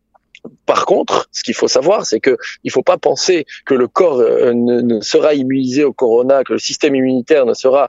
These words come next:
prêt à lutter contre le corona et à protéger la personne qu'à la fin de la deuxième injection. Non, déjà une semaine a priori, euh,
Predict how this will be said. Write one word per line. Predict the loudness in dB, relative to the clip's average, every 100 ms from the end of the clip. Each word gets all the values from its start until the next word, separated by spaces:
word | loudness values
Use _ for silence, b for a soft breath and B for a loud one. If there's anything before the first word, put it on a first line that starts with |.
| B B
prêt | -8 -2 2 2
à | 2
lutter | 0 -2 -6
contre | -6 -8 -4
le | -2
corona | 0 2 2 2
et | 2
à | 0
protéger | 2 0 2 0 2 2
la | 2
personne | 0 -2 -2 -2 0 0
qu'à | 0 2
la | 0
fin | 0 0
de | 0 0
la | 0
deuxième | 0 -2 0 0
injection. | 0 -4 -2 -2 B B -2
Non, | 0
déjà | 2 2 0
une | -2 -2
semaine | 0 0 2
a | 0
priori, | 0 0 2 2 -2 B B 0
euh, | 2 4 2 2